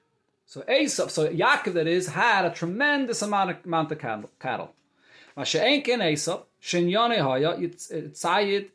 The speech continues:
Ish Sada, Kol Yoneh Sada. Esav was involved in all kinds of things out in the field, working in the field. We don't find anywhere that Esav had specifically a focus on owning a lot of cattle.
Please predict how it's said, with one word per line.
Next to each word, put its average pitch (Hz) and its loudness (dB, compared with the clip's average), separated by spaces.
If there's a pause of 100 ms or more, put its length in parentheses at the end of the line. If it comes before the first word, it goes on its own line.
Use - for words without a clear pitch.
Ish - -10
Sada, 175 -2
Kol 180 2
Yoneh 165 0
Sada. 160 0 (280)
Esav 196 0
was 160 0
involved 165 2
in 156 2
all 208 2
kinds 180 -2
of 175 -2
things 180 -2
out 175 0
in 185 -4
the 160 -2
field, 160 0 (460)
working 190 -2
in 180 0
the 160 2
field. 185 0 (240)
We 143 -6
don't 180 0
find 190 0
anywhere 196 0
that 156 -2
Esav 160 0
had 170 2
specifically 202 -2
a 160 4
focus 196 -2
on 170 0
owning 190 0
a 160 -6
lot 156 2
of 170 -4
cattle. 214 0